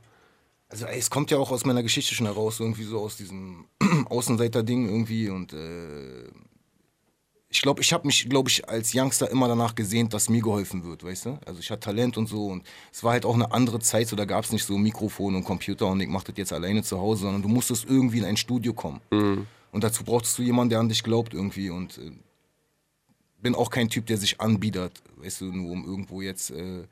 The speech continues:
Speaker 1: vorwärts zu kommen und deshalb hat das irgendwie ewig bei mir gedauert und ich glaube, das war auch der größte Ansporn, irgendwie den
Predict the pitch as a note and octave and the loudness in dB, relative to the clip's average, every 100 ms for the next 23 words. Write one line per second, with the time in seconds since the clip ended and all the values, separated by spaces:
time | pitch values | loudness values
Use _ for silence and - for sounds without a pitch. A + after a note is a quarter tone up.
0 | - - - _ A#2+ A#2+ C3 - B2+ - | -20 -20 -20 _ 2 4 4 2 -2 0
1 | C3 C3 A#2+ A#2 B2+ B2+ B2+ G#2 A#2 B2 | 2 4 2 0 0 -2 -2 -2 0 0
2 | A#2 B2 B2 B2+ B2 C#3 C3 G#2+ G#2 G2 | 0 -2 -2 2 4 4 4 2 2 0
3 | G#2 G2+ - A2 A2+ A2 G#2 A2+ - A2+ | -2 -6 -2 0 2 0 0 -4 -2 0
4 | A2 - A2 G2 A#2 - G#2+ A2+ - A2 | -2 -2 -4 -2 -2 -2 -2 -2 -2 -2
5 | G#2 G2 G2+ F#2+ G2 G2 G2 F#2+ F#2+ | 0 -2 -4 -4 -8 -6 -6 -6 -8